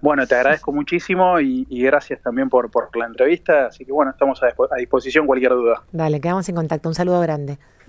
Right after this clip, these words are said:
Speaker 1: Un saludo grande. Gracias.
Speaker 2: Adiós.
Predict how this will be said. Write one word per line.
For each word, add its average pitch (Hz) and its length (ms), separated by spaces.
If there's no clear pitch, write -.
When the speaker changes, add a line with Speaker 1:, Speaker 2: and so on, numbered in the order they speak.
Speaker 1:
Un 151 160
saludo 143 360
grande. 131 440
Gracias. 131 460
Speaker 2:
Adiós. 175 560